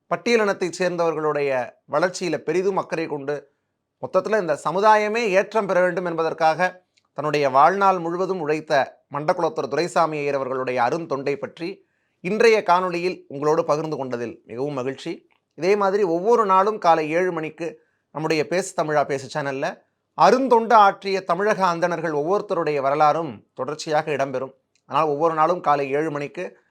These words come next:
நம்மளுடைய சேனல்ல நம்முடைய அந்த அந்தணர் சீரீஸை தொடர்ச்சியாக பார்த்து உங்களுடைய ஆதரவை கொடுங்க.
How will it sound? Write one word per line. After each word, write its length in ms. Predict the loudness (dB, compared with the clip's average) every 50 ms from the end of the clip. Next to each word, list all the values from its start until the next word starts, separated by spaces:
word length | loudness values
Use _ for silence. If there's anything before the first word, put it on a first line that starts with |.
| _ _ _ _ -10
நம்மளுடைய 460 | -8 -4 -2 0 0 0 0 0 -2 -6 -12 _ _ -8 -6
சேனல்ல 260 | -4 -4 -2 -2 -4
நம்முடைய 320 | -4 -4 -6 -4 -4 -4 -4
அந்த 120 | -2 -4
அந்தணர் 340 | -4 -4 -2 -4 -4 -6 -6
சீரீஸை 460 | -8 -8 -8 -8 -6 -6 -8 -8 -8 _ _ _ _ _ _ _
தொடர்ச்சியாக 600 | -4 -2 -2 -2 -4 -2 0 2 2 2 0 0
பார்த்து 280 | 0 0 0 -2 -4
உங்களுடைய 320 | -4 -4 -2 2 4 6 6
ஆதரவை 300 | 6 4 2 0 -2 -2
கொடுங்க. 420 | -4 -8 -8 -6 -8 -8 -8 -12